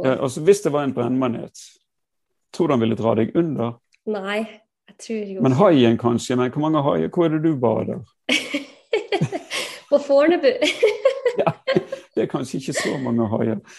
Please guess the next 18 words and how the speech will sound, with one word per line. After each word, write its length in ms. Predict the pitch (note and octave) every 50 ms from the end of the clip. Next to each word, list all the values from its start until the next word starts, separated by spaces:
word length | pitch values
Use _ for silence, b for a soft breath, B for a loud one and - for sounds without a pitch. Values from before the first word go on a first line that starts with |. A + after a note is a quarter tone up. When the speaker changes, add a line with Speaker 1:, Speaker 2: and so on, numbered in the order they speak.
| B B -
Speaker 1:
For 80 | F#3
jeg 60 | G3+ -
tror 160 | - - G4+
du 60 | - F3
må 140 | D#3+ D3 C#3+
ta 140 | - D#3 C#3+
et 80 | C#3 -
oppgjør 240 | E3 C#3+ - G3+ F#3 E3+
med 80 | D3 C3
holdningene 540 | A2+ D3 C#3+ C#3+ D3 F#3 F#3 E3+ C#3 A#2 A#2+
dine 200 | A#2 A#2+ A#2+ A2+ -
først. 480 | - - G2 - - - - - - - _ _ -
Speaker 2:
Ja. 220 | G#3+ G3 G3+ A3 A#3 - _ _
Speaker 1:
At 140 | D#3 C#3+ -
det 60 | E3
er 60 | E3+ G3+
litt 140 | G#3+ G#3 -
skummelt 560 | - - G3 F3+ D#3+ B2 A2+ A2 - - _